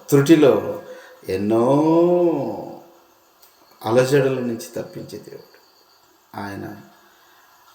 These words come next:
మన వైపు దినమెల్లా చూస్తా ఉన్నాడు, దినమెల్లా ఆయన కనుదృష్టి మన మీద ఉంది. ఇస్రాయేల్ను కాపాడువాడు, కునకుడు, నిద్రపోడు, ప్రజలందరినీ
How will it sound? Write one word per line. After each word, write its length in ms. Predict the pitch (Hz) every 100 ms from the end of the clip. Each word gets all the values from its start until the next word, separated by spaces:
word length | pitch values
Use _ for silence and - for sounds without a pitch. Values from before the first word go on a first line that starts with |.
| _ _ _ _ -
మన 220 | - 107
వైపు 540 | 107 107 104 - - - - - _ _ - _ _ _ -
దినమెల్లా 840 | 107 110 123 131 135 147 160 165
చూస్తా 420 | 165 - - - 90
ఉన్నాడు, 360 | - - - _ _ _ _ -
దినమెల్లా 640 | 104 110 117 127 139 135
ఆయన 160 | 113 -
కనుదృష్టి 580 | 104 104 113 117 - 107
మన 120 | -
మీద 200 | 90 87
ఉంది. 220 | - - - _ _ _ _ _ - _ _ _
ఇస్రాయేల్ను 600 | - 110 104 107 104 104 104
కాపాడువాడు, 720 | 104 104 107 104 104 101 101
కునకుడు, 640 | 104 113 110 117 131 180
నిద్రపోడు, 540 | 180 123 - - - - - _ _ _ _ _ _ _
ప్రజలందరినీ 1080 | 107 110 123 135 175 185 180 180 123 107 117